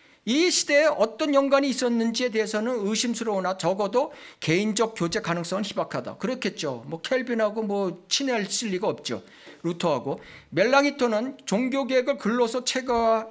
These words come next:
체계화해서 마틴 루터의 복음 전파와 가르침을 문서화하는 잡-, 업적을 남겼어요. 그러니까 마틴 루터가 한 것을 갖다가 이 사람 문서화했다는 거예요, 멜랑히톤이. 그것까지만 했어야 됐는데 이 사람이 다음 단계로 나갔다는 거죠.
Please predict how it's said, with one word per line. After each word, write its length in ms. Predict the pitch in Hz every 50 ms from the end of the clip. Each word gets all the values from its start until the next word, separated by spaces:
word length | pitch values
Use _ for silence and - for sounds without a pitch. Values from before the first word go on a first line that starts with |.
| - -
체계화해서 1040 | - - 277 262 277 247 247 247 254 254 247 - 214 196 190 - - 185 196 208 - - - - - - _
마틴 480 | - 151 175 214 226 233 - 247 254 254
루터의 320 | 247 247 - 247 254 254
복음 280 | - 190 196 247 247 233
전파와 440 | 240 226 226 220 - 202 208 240
가르침을 480 | 226 - 196 190 202 196 - 226 240 247
문서화하는 880 | 214 139 139 185 247 277 294 277 294 294 294 311 294 269 277 285 311 302
잡-, 220 | - 240 226 -
업적을 340 | 220 214 220 - 285 262 277
남겼어요. 460 | 247 202 190 165 151 - - - 107 - - - - - -
그러니까 140 | 294 349 330
마틴 360 | 285 294 294 294 294 302 311
루터가 280 | 302 - - 294 277 294
한 180 | - 277 294
것을 220 | 269 269 247 277 277
갖다가 400 | 269 247 247 254 247 247 285 269
이 80 | 240
사람 320 | 208 233 226 262 277 254 185
문서화했다는 800 | 180 226 269 294 285 294 294 285 254 233 226 - 214 196 175
거예요, 140 | 165 160 151
멜랑히톤이. 680 | 160 180 202 220 220 208 202 185 196 - 151 151 185 214 - - - - - - _ _
그것까지만 840 | - 359 349 - - 415 - - - 320 320 320 349 349 359 370 339
했어야 460 | - 330 320 - - 349 330 330 320
됐는데 720 | - 269 285 294 302 320 311 302 285 349 359 359 - - -
이 100 | 247 254
사람이 300 | - 262 262 269 285 -
다음 260 | 196 226 240 233 233
단계로 320 | - 240 220 214 214 220
나갔다는 460 | 220 196 175 175 170 - 185 175 170 151
거죠. 280 | 143 120 - 98 -